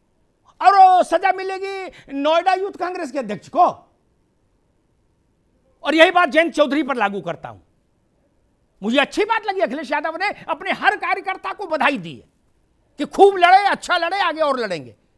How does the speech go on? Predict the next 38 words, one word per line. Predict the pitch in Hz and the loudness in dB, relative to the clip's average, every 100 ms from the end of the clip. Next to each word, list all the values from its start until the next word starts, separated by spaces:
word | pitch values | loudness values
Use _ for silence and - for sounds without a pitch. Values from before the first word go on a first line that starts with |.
| _ _ _ _ _ - | _ _ _ _ _ -4
हताशा | 240 294 254 | 0 0 0
निराशा | 262 254 240 233 | -6 -6 -6 -8
की | 208 | -10
बात | 180 190 | -8 -10
नहीं, | 160 - | -14 -16
अच्छी | - - | -14 -4
बात | 508 480 - | -2 -2 -8
है। | - _ _ _ _ _ _ _ _ _ _ _ _ _ _ _ _ _ _ _ _ _ _ _ _ _ _ _ _ _ _ _ _ _ _ | -20 _ _ _ _ _ _ _ _ _ _ _ _ _ _ _ _ _ _ _ _ _ _ _ _ _ _ _ _ _ _ _ _ _ _
जयंत | 175 359 392 | 6 6 6
बाबू | 359 392 415 | 0 0 0
ने | 370 | -2
सब | 403 302 | -2 -2
जिम्मे | 403 381 | 2 2
कर | 359 359 | 4 0
दिया, | 392 381 | 2 0
बोला | 370 339 | 2 2
सब | 359 359 | 0 0
भूतपूर्व। | 349 392 381 285 - 214 | -4 -2 -2 -2 -4 -2
अब | 302 | -2
वो | 370 | -2
जो | 381 | -4
लेटर | 359 339 370 | 0 0 4
हेड | 302 311 | 0 0
छपा | 349 339 | -6 -6
के | 339 | -6
रखे | 320 359 | -8 -8
उसका | 330 330 | -8 -8
क्या | 294 311 | -8 -8
करें? | 330 392 - - _ _ _ _ _ _ _ _ _ _ _ _ _ _ _ _ _ 180 | -6 -8 -10 -20 _ _ _ _ _ _ _ _ _ _ _ _ _ _ _ _ _ 0
बरसात | 254 302 330 | 0 2 -2
भी | 381 381 | -4 -6
नहीं | 392 | -6
कि | 370 | 0
नाव | 339 359 | 0 2
चला | 339 330 | 0 0
ले | 330 320 | 0 -2
पानी | 330 285 277 | 0 -2 0
में, | 220 156 | -2 -8